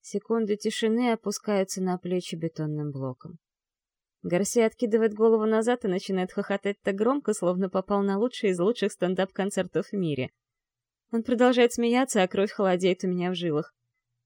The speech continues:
Что смешного я сказала? Соврала, да, но я в этом профи. Он не мог понять? Или мог? Гарсия прекращает смеяться, и в одно мгновение его лицо становится до ужаса опасным.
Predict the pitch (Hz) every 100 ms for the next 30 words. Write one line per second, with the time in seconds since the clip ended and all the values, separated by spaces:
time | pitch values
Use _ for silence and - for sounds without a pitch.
0 | _ - - 190 202 190 - 190 160 156
1 | 151 - - 175 - - _ _ _ _
2 | _ _ - 247 240 233 214 302 202 220
3 | 233 156 156 165 151 147 170 185 247 359
4 | - - _ _ _ - 214 220 240 349
5 | 403 233 196 151 127 - _ _ _ _
6 | _ - 185 185 202 147 - _ _ _
7 | _ _ _ _ - 196 190 202 - 180
8 | 185 - 160 - 175 - 170 165 220 -
9 | - _ _ _ - 233 220 202 233 226
10 | 220 240 247 208 202 202 202 226 226 202
11 | 202 190 190 180 180 185 185 - 180 185
12 | 165 151 - 143